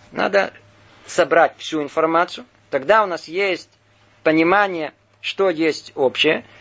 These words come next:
а из нее уже можно потом выводить частные случаи. Поэтому необходимо крайне тщательно разобраться в этом, размышлять об явлениях, их соотношениях и связи между ними с большой точностью,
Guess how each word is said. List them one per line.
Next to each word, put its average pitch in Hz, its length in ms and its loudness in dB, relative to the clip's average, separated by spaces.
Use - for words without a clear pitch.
а 123 160 2
из 127 120 -2
нее 226 360 4
уже 220 220 -2
можно 240 280 -2
потом 254 320 -2
выводить 285 720 0
частные 208 380 0
случаи. - 420 -14
Поэтому 220 360 4
необходимо 196 560 -6
крайне 240 360 0
тщательно 214 460 -2
разобраться 165 640 0
в 131 100 -10
этом, 135 320 -10
размышлять 147 800 0
об 139 120 -10
явлениях, 127 580 -6
их 196 200 2
соотношениях 147 960 -2
и 160 80 -14
связи 185 440 0
между 147 480 -10
ними 247 500 -8
с 208 60 -12
большой 185 460 -2
точностью, 190 840 -4